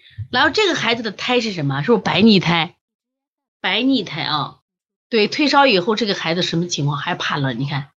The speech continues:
他还是怕冷。所以这个孩子是典型的布袋蛇，他就上实下虚的一个舌头，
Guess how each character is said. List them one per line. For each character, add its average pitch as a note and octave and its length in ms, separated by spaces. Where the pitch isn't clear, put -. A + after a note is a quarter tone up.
他 - 100
还 G#3 200
是 A#3 80
怕 E3+ 220
冷。 - 200
所 C#4+ 80
以 C#4 40
这 G#4+ 160
个 C#4 40
孩 A3 200
子 A#3 80
是 A3 160
典 E3+ 240
型 G#3+ 100
的 A#3 100
布 - 140
袋 F#3+ 220
蛇， D3+ 180
他 F#3 80
就 G3+ 120
上 A3 300
实 F#3 260
下 E3 260
虚 G3 180
的 F3+ 80
一 D3+ 60
个 D#3+ 100
舌 C#3+ 180
头， - 280